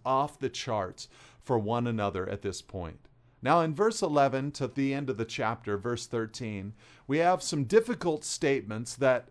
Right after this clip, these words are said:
I think have brought confusion upon many. But let's read them together. She says, "I went down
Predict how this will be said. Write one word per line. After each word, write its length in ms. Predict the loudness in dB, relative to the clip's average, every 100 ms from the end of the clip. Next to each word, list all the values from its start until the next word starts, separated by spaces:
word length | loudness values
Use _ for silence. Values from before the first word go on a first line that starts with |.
| _
I 160 | -2 -2
think 420 | -2 -4 -4 -4
have 220 | -6 -2
brought 400 | 4 4 4 -4 -12
confusion 920 | -4 -2 -2 -2 0 0 -2 -6 -8 -8
upon 440 | -10 -2 0 0 0
many. 280 | 0 -2
But 160 | -8 0
let's 260 | 2 2 0
read 240 | -2 0
them 180 | 0 -2
together. 540 | -2 0 0 -2 -6 -12 -20 -20 -8
She 300 | 0 2 2
says, 460 | 2 4 4 2 4
"I 200 | 6 8
went 360 | 6 0 0 2
down 400 | 4 4 2